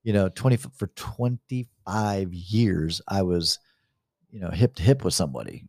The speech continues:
you know, constantly. So to have, to, to no longer have that, uh,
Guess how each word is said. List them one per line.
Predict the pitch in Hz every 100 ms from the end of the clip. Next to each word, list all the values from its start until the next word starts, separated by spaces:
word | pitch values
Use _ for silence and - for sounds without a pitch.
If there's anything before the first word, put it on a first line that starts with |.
| -
you | 90
know, | -
constantly. | - 117 117 - - - - - _ _ _ _
So | - - 117 101 95 87 82 _
to | -
have, | 98 113 98 - _ _ _ -
to, | 110 95 - _ _ _ _
to | 104
no | 104 117 113
longer | 107 104 98
have | 87 - 123 131 131 92
that, | 92 87 87 - _ _ _ _ _ _ _ _ -
uh, | 101 95